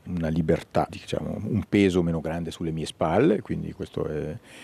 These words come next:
è innegabile, nessun rimorso particolare, quindi niente, l'uscita effettivamente è consensuale, anche se magari difficile da comprendere. Ogni tanto ho l'impressione che sono la persona meno, come dire, <laughs> meno triste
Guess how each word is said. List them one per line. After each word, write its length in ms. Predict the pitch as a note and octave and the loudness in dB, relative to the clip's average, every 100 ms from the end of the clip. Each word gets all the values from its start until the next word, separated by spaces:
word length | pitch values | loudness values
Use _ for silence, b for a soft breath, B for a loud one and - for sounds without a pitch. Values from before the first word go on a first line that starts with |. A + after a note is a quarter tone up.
| B B | B B
è 60 | G2+ | -2
innegabile, 1040 | F#2+ F2+ F2+ G#2+ G2+ F2+ A2 C3+ C#3+ G#2 | 0 2 4 6 6 6 6 6 6 4
nessun 420 | G2 G2 - G#2+ | 4 2 2 2
rimorso 500 | F#2 F2+ E2+ F2 - | 4 4 4 2 0
particolare, 1080 | E2 E2+ - E2+ E2 E2 E2 F2 G2 C#3+ D#3 - | -2 -2 -2 0 2 2 0 0 4 4 2 -6
quindi 840 | - A#2+ C3+ C#3+ C#3+ C#3 D2 D#2+ | -10 -10 -10 -10 -8 -8 -10 -2
niente, 300 | A2 C#3+ F2+ | 2 2 2
l'uscita 580 | D2 D2+ - F2+ E2 D2 | -4 -2 -2 2 2 2
effettivamente 460 | D2 - F#2 E2+ F2 | 0 0 2 2 2
è 40 | |
consensuale, 600 | F#2+ F2 G#2 F2+ A2 A#2+ | 0 2 2 4 4 4
anche 180 | G2+ G2+ | 4 2
se 120 | - | 2
magari 400 | D#2+ D#2+ F2+ D2 D2 E2+ | 2 4 4 2 -2 -8
difficile 440 | - - F2+ - F2 | -8 -4 -2 2 0
da 100 | F2 | 2
comprendere. 840 | A2+ G2+ F#2+ F2+ G2 A#2 C#3 D3 B B B B | 0 2 4 4 4 4 4 2 B B B B
Ogni 180 | F2+ F2 | -2 0
tanto 300 | F#2+ F#2+ G2 | 2 2 2
ho 20 | |
l'impressione 760 | F#2 E2 E2+ - G2 G2+ G2+ F2+ | 2 2 0 2 4 4 4 0
che 160 | - | -6
sono 200 | - F#2 | -6 -2
la 100 | E2 | -2
persona 460 | - F2 - F#2 D#2+ | -2 -6 -4 -4 -2
meno, 460 | E2 F2+ F2 E2 D#2 | -2 -2 -2 -4 -6
come 140 | D#2 | -6
dire, 200 | D#2 - | -4 -4
<laughs> 600 | - _ _ _ - - | -6 _ _ _ -20 -10
meno 180 | - G2+ | -4 -2
triste 500 | F#2 G#2+ G#2+ - A2 | 2 2 2 2 -2